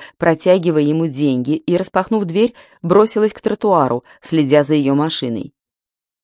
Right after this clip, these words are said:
В первое мгновение я не обратила внимания на парня в чёрной куртке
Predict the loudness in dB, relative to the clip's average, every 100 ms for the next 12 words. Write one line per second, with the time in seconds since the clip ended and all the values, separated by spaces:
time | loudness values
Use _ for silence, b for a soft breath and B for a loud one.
0 | _ -4 0 2 2 2 -2 0 0 2
1 | 0 0 0 2 2 0 2 0 0 0
2 | 0 0 0 -2 0 0 0 -2 -2 -2
3 | -2 -4 -6 -8 -6 -8